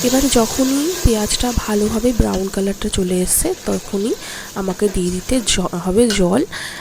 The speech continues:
আর দেখলেন আমি কতটা পরিমাণ জল দিলাম, আমি কিন্তু দু বাটি পরিমাণ জল দিয়েছি। আর এটা আমি দিয়ে দিচ্ছি কাশ্মীরি রেড মির্চি পাউডার।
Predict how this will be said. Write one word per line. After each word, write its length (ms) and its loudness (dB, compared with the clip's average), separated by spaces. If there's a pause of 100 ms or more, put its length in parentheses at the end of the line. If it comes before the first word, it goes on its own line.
(140)
আর 360 0 (140)
দেখলেন 400 0
আমি 160 -2
কতটা 340 0
পরিমাণ 440 2
জল 260 2
দিলাম, 220 2
আমি 160 2
কিন্তু 260 -2
দু 260 -2
বাটি 280 0
পরিমাণ 420 0
জল 260 0
দিয়েছি। 460 -2 (380)
আর 180 -2
এটা 240 2
আমি 180 4
দিয়ে 220 2
দিচ্ছি 460 -2 (320)
কাশ্মীরি 680 4 (400)
রেড 400 4 (280)
মির্চি 520 2
পাউডার। 380 0